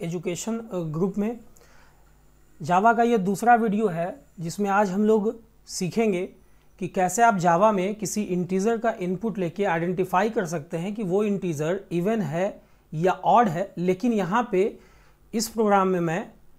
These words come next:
if स्टेटमेंट की जगह पे स्विच केस स्टेटमेंट का इस्तेमाल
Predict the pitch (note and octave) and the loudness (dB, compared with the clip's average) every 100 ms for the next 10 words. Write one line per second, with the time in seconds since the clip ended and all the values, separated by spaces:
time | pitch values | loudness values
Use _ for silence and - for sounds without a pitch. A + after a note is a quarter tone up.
0 | - B3+ B3 A3 A3 G3+ G3 G#3+ G3 F3+ | -6 -4 -2 -2 -2 -2 0 0 0 2
1 | F#3+ F#3 A#3 A#3+ - C4 C4 - A3 G#3+ | 4 4 4 2 2 0 0 0 0 0
2 | F3+ - F#3 E3 G3 F#3+ A3 F#3+ - E3+ | -6 -4 -4 -2 -2 -2 -2 -4 -6 0
3 | E3+ D4 | 0 0